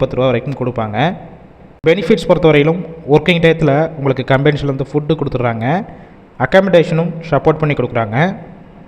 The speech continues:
கேப் ரூட் பொறுத்த வரைக்கும் கல்பாக்கம், மாத்தூர், மதுரவாயில், மடிப்பாக்கம், நல்லூர், மாம்பாக்கம்,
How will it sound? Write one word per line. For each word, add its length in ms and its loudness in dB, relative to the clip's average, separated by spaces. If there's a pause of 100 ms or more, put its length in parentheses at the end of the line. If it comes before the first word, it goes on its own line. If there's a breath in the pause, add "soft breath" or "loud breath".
கேப் 240 2
ரூட் 180 0
பொறுத்த 220 4
வரைக்கும் 300 0 (300)
கல்பாக்கம், 600 2 (360)
மாத்தூர், 480 2 (320)
மதுரவாயில், 640 4 (300)
மடிப்பாக்கம், 600 2 (600 loud breath)
நல்லூர், 440 6 (400)
மாம்பாக்கம், 580 2